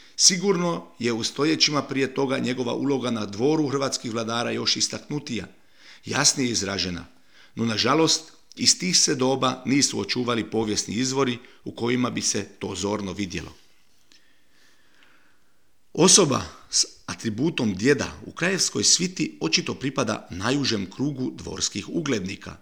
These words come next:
Taj naslov ne nosi kakav dvorski ili regionalni dostojanstvenik, nego onaj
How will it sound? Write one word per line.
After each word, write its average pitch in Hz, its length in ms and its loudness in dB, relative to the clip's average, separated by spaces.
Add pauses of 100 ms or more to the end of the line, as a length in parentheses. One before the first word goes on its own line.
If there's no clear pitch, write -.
(120)
Taj 131 160 4
naslov 139 400 2
ne 123 80 2
nosi 151 380 4 (160)
kakav 104 300 -4
dvorski 113 520 0
ili 104 400 -2 (300)
regionalni 110 680 -2
dostojanstvenik, 95 920 -6
nego - 220 -12
onaj 147 380 0